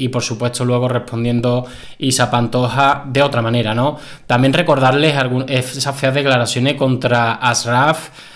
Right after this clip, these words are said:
insisto, hace escasos tres, cuatro meses, de Kiko Rivera, eh, mm, y sobre incluso su sobrino, que poco más decía que si no lo veía que no pasaba nada, porque al final si no se lleva bien con ella no se tiene por qué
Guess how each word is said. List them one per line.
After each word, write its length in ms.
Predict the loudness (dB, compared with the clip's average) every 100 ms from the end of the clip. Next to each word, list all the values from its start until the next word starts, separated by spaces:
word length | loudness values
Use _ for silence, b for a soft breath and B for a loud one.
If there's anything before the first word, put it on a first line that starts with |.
| B -4
insisto, 600 | -2 0 -2 -2 0 0
hace 500 | 0 -2 0 2 0
escasos 460 | 0 -4 -2 -6
tres, 200 | -4 -4 0
cuatro 240 | -2 0
meses, 420 | 0 0 0 -2 -4 B B -4
de 180 | -2
Kiko 240 | -2 -2 -2
Rivera, 640 | 0 0 2 2 2 -2
eh, 460 | -4 -2 -2 -2 -4 -6
mm, 380 | -4 -4 -4 -8 -6
y 140 | -2
sobre 300 | 0 2 2
incluso 400 | -2 -2 -2 -2
su 160 | -2 -2
sobrino, 600 | -2 -2 0 0 0 -4 B B B -6
que 140 | -4
poco 240 | -2 0 2
más 180 | 2
decía 380 | 0 -2 0 0
que 100 | -2
si 140 | -4 -2
no 80 |
lo 80 | 0
veía 180 | 0 0
que 80 | 0
no 100 | -2
pasaba 320 | -2 0 0
nada, 480 | 0 2 4 2 0 B B
porque 220 | -8 -2
al 80 | -2
final 320 | 0 0 2
si 100 | 0
no 100 | 0
se 120 | -2 2
lleva 200 | 2 4
bien 220 | 2 2
con 160 | 0
ella 220 | 2 2 0
no 80 |
se 140 | 0 -2
tiene 160 | -2
por 180 | -2 -4
qué 380 | -2 0 0